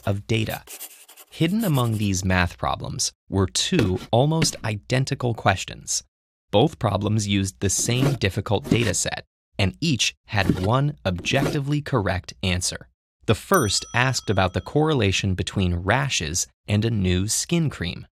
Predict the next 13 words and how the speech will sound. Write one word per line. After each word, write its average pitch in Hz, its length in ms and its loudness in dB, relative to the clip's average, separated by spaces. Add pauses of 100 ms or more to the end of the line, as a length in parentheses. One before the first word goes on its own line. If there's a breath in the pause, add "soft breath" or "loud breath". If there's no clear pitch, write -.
(180)
The 92 100 0
second - 520 -2 (180)
asked 139 340 0
about 101 260 0
the 110 60 -4
correlation 113 720 0
between 90 440 -2
crime 160 380 -2
rates 82 440 -4 (240)
and 98 280 0
gun 131 240 2
control 98 500 0
legislation. 95 800 -2